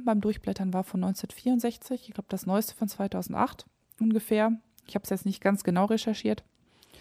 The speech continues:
Und im Nachwort nennt er sich selber einen Sammler. Und genau das kann man in den Bildern auch sehen. Also hier werden ganz oft Fotos zusammengestellt, die mit sehr, sehr viel zeitlichem Abstand entstanden sind,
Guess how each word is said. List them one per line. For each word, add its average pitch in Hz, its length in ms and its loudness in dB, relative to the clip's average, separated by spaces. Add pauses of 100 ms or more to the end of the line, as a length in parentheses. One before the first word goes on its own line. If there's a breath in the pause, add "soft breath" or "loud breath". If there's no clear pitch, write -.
(540 loud breath)
Und 170 120 4
im 214 120 6
Nachwort 233 640 4
nennt 226 240 4
er 233 80 4
sich 208 180 -4
selber 208 300 4
einen 202 280 4
Sammler. 185 460 4
Und 175 140 -2
genau 190 220 2
das 214 180 0
kann 220 160 0
man 220 120 2
in 214 80 2
den 202 160 0
Bildern 196 280 0
auch 196 120 -2
sehen. 185 360 0
Also 170 180 -2
hier 185 180 2
werden 202 260 4 (260)
ganz 226 260 2
oft - 180 -4
Fotos - 380 -4
zusammengestellt, 240 720 2
die 233 60 2
mit 202 140 2
sehr, 208 160 4
sehr 220 120 0
viel 226 240 -4
zeitlichem 202 540 -2
Abstand 208 380 0
entstanden 190 500 0
sind, 285 220 -4